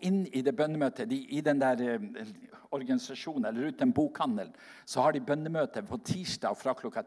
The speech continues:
ti til tolv i et teater som ligger over gata. Det ble så mye folk i bokhandelen, så nå har de måttet samle seg i et teater da. Og så kom jeg inn der, det var cirka syv hundre på det her bønnemøtet, og den første som hoppet om halsen på meg innenfor døra, det er jo Supresa Sitol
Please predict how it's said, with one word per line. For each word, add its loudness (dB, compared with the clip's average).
ti -12
til -6
tolv -2
i -2
et -6
teater 2
som -6
ligger -6
over -8
gata. -2
Det -8
ble -2
så 0
mye 2
folk -2
i -8
bokhandelen, -4
så -4
nå 0
har 0
de -2
måttet -6
samle 0
seg -8
i -8
et -20
teater -4
da. -2
Og -4
så 2
kom 2
jeg -10
inn 0
der, 4
det 2
var 6
cirka -2
syv -2
hundre 4
på 8
det 4
her 2
bønnemøtet, 2
og -8
den 0
første -6
som 0
hoppet 4
om 4
halsen 0
på -4
meg -2
innenfor -4
døra, 0
det 0
er 0
jo -2
Supresa 2
Sitol -6